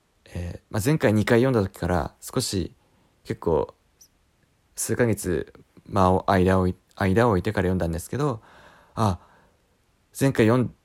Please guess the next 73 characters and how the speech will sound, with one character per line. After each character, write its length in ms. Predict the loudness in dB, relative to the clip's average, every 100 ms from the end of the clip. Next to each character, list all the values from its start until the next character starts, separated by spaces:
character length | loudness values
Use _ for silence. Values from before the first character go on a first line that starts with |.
| -6
前 140 | -2 0
回 120 | 0
読 120 | 0
ん 40 |
だ 120 | 0 0
ん 60 |
だ 100 | 0
け 100 | -2
ど 100 | -4
気 100 | -2
づ 100 | 0
い 60 | 2
て 80 | 2
な 120 | 0
か 80 | -2
っ 100 | -4
た 100 | -8
こ 80 |
と 100 | -4
が 80 | -4
た-、 140 | -4 -6
た 240 | -8 -12
く 60 | -4
さ 120 | -2
ん 40 |
あ 20 | 0
る 80 |
な 180 | 0 -2
と 80 | -4
思 100 | -8
っ 40 |
て、 380 | -8 -6 -4 -6 _ _ _ _ _ _ _ _
改 280 | -6 -4 -2
め 120 | 0
て 380 | 0 0 -2 -6 _ -10
自 140 | -4
分 320 | 0 0 0
に 260 | -2 -4 -6 _ _ _ _
優 200 | -8 -8
し 160 | -6 -8
い 40 |
言 100 | -6
葉 220 | -2 0
を 100 | -2
い 40 | -2
っ 20 |
ぱ 160 | -2
い 40 | -2
か 120 | -2
け 80 | -6
て 80 | -6
あ 60 |
げ 100 | -4
よ 120 | -6
う 20 | -6
っ 20 |
て、 380 | _ -10 -10 -12 _ _ -14
あ 80 |
の、 280 | -8 -2 -2
改 100 | 0
め 140 | -2 -2
て 260 | -4 -6 _ _ _ _ -8
な 120 | -8
ん 20 |
か 120 | -8 -10
決 300 | -8 -4 -4
意 80 |
し 100 | -4
た 100 | -8
と 100 | -8
い 60 | -10
う 40 |
か、 240 | -12 -14